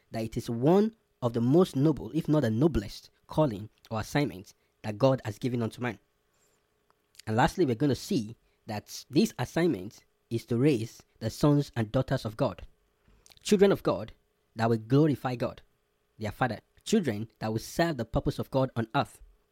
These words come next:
children that will live with God in eternity. If we start from the first point, that parenting is not a social status, it is God's assignment for us as believers,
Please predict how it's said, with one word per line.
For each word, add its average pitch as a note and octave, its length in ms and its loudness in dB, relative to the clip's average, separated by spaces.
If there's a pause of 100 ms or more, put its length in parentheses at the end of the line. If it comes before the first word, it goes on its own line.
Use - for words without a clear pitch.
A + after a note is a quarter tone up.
children A2 420 2 (140)
that G#2+ 100 -4
will G#2+ 100 -4
live A#2+ 300 4
with A2 140 -6
God B2+ 260 -2 (320)
in G#2 140 0
eternity. A#2+ 500 -2 (680)
If D3 60 4
we D3+ 80 2
start C#4 240 0
from D3+ 160 0
the B2 80 2
first - 400 0
point, A#2 460 -4 (460)
that A#2+ 120 -2
parenting E3 580 4
is - 160 -6
not D3 200 0
a C3 60 -2
social D3 360 0
status, - 540 -4 (400)
it - 100 -6
is A#2+ 140 -6
God's D3 400 2
assignment C3 480 2
for B2 180 2
us D#3 240 2
as C3 140 -4
believers, C#3+ 600 4